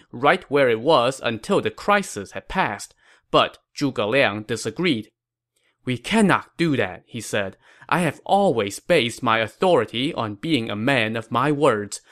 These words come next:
Since I have already given the order for the men to be rotated off the front, how can I go back on it?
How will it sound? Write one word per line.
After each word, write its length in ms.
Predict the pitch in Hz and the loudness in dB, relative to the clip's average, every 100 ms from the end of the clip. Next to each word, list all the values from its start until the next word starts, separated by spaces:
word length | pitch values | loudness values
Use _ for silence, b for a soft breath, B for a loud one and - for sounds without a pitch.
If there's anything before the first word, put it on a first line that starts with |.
| b | b
Since 260 | - 139 - | -4 -4 0
I 140 | 147 | -2
have 160 | 180 - | -2 -2
already 480 | 113 117 170 113 107 | -2 0 0 0 -2
given 380 | 175 117 113 | 0 0 -2
the 100 | 110 | -4
order 400 | 131 160 113 117 | -2 0 2 0
for 100 | 143 | -2
the 100 | 113 | -4
men 380 | 107 131 135 113 123 | -2 0 0 -2 -6
to 100 | 120 | -8
be 220 | 117 113 | -8 -6
rotated 640 | 139 147 170 135 104 104 - | 0 0 0 -4 -2 -4 -2
off 300 | 131 104 - | -2 -2 -8
the 80 | |
front, 440 | 107 - 170 - - b b b | -8 0 0 0 -8 b b b
how 280 | 196 120 | 0 2
can 240 | 110 131 104 | 0 -6 -8
I 220 | 101 101 | -8 -8
go 220 | - 104 | -6 -6
back 340 | 104 170 202 123 | -2 -2 0 -2
on 160 | 98 | -2
it? 220 | 98 - | -6 -14